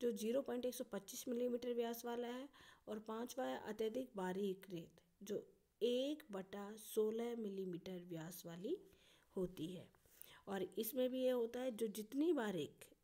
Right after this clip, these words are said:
रेत है, अत्यधिक बारीक, वो उतनी अंदर रहेगी और जो जितनी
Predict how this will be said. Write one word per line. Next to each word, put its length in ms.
रेत 320
है, 220
अत्यधिक 420
बारीक, 320
वो 140
उतनी 380
अंदर 340
रहेगी 380
और 260
जो 160
जितनी 440